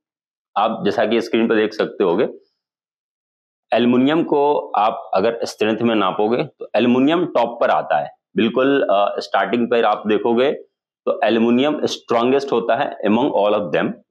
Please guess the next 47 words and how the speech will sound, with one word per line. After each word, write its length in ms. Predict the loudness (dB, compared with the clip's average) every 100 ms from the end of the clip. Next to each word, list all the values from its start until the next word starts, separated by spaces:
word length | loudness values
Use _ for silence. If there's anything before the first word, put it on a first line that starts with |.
| -10
इसलिए 280 | 0 2 2
आप 120 | 0
इसको 160 | -6 -4
public 360 | -2 0 0
building 320 | 2 2 2 0
जैसे 200 | 0 0
कि 80 |
अब 120 | 0 -2
hospital 460 | -4 -6 -2 0
हो 140 | 0 2
गया, 220 | 0 0
schools 380 | -2 -2 -2 -2
हो 120 | 0
गया, 220 | 2 2 0 -6 _ _ _ _ _ -2
अ, 360 | 0 0 -2 -10 _ _ _ _ -4
और 160 | 0 2
भी 80 |
offices 460 | 0 0 -2 0 0
हो 100 | 0
गए, 200 | 0 0
यहाँ 240 | 0 -2
पर 160 | 0 0
आप 120 | 0 -4
इसको 440 | -4 -4 -4 -12 -6 -2
generally 280 | 0 2
use 220 | 2 2 2
में 120 | 0
देखोगे। 340 | 0 0 0
आप 240 | 0 -4 -12 _ -20 _ _ _ _ -6
Strength 440 | -6 -4 -2 0 2
में 160 | 0
जब 100 | 0
बात 280 | 2 0 0
करते 180 | -2 -2
हैं 100 | -2
तो 80 | 0
दूसरे 300 | 2 2 2
number 240 | 2 2
पे 120 | 2 0
उसके 200 | 0 0
बाद 200 | 2 2
आपको 300 | 0 0 0
आता 240 | 2 2
है 80 | 0
wooden 320 | 0 2 2
window 280 | 2 0 0
का, 200 | -2